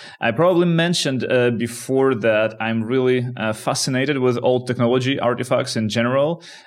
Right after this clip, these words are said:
uh, both hardware and software and everything in between. And this is why today's recommendation from me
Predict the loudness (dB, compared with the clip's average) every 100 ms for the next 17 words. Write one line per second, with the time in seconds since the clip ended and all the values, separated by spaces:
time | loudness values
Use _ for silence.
0 | -2 2 2 2 0 0 2 2 2 2
1 | 2 0 -2 -4 -4 -6 -2 0 0 0
2 | 0 0 -2 -2 -2 -2 0 0 2 0
3 | 0 0 0 0 2 0 0 0 0 -2
4 | 0 0 0 0 -2 -6 -2 0 2 0
5 | -2